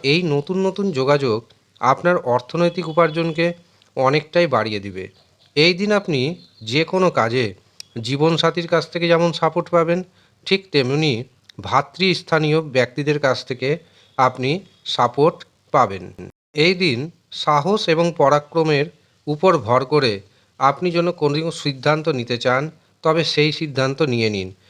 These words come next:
সেই সিদ্ধান্ত কার্যকরী বলে প্রতিপন্ন হবে। যারা ঋণের মধ্যে ডুবে গিয়েছেন,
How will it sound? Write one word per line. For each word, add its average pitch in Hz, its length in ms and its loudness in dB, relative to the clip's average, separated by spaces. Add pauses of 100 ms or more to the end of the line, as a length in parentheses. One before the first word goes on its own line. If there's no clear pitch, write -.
(140)
সেই 160 240 0
সিদ্ধান্ত 151 500 -2 (540)
কার্যকরী 131 540 2
বলে 117 260 0 (420)
প্রতিপন্ন 123 580 0 (400)
হবে। 101 360 0 (600)
যারা 151 320 4 (420)
ঋণের 156 420 0
মধ্যে 151 340 0
ডুবে 120 280 -2
গিয়েছেন, 143 380 2